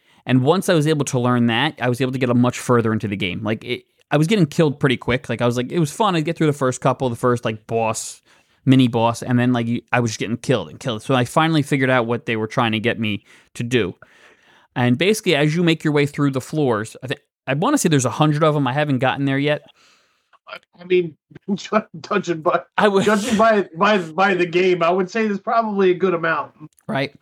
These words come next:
Speaker 1: As, as, so the big bosses are co-, they're dragons. And the way that
Speaker 2: Yeah.
Speaker 1: this game works is as you get to a dragon, if you defeat it,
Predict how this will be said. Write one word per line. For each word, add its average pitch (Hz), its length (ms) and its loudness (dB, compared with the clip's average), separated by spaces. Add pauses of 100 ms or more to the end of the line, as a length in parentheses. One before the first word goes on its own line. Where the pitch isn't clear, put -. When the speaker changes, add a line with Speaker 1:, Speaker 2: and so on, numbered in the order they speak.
(880)
Speaker 1:
As, 147 300 2
as, 156 160 -4
so 147 300 0 (140)
the 147 240 0
big 165 360 0
bosses 147 360 0
are 123 120 0
co-, - 180 -8
they're 123 160 0
dragons. 120 720 -2 (180)
And 131 260 0
the 147 140 -4
way 151 160 0
that 190 100 4
Speaker 2:
Yeah. 151 200 0
Speaker 1:
this 175 180 2
game 156 240 4
works 131 320 0
is 113 220 -4
as 135 400 -2
you 160 100 -4
get 147 160 -2
to 143 120 -4
a 135 40 0
dragon, 127 380 0
if 117 120 -6
you 120 100 -2
defeat 170 440 0
it, 113 200 -2